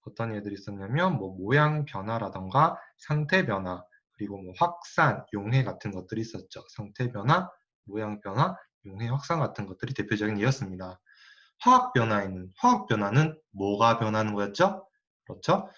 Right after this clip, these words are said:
성질이 완전히 다른 새로운 물질로 변하는 것을 우리는 화학 변화라고 했습니다. 어떤 예들이 있었나요? 일단 첫 번째, 활발 타는 연소 반응, 그리고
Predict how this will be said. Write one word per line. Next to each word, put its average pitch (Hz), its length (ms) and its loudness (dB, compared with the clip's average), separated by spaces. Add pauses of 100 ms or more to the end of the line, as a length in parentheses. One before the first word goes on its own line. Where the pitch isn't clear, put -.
(120)
성질이 240 540 4
완전히 110 520 4
다른 104 540 2
새로운 240 480 6
물질로 107 520 2
변하는 98 440 -6
것을 180 500 4 (340)
우리는 98 220 -16
화학 196 380 6
변화라고 113 500 0
했습니다. 104 500 -6 (320)
어떤 208 460 4 (100)
예들이 104 320 -2
있었나요? 101 840 2 (560)
일단 123 200 -2
첫 196 180 2
번째, 156 420 2 (160)
활발 202 560 6
타는 202 480 4 (200)
연소 104 480 0
반응, 101 560 0
그리고 165 520 2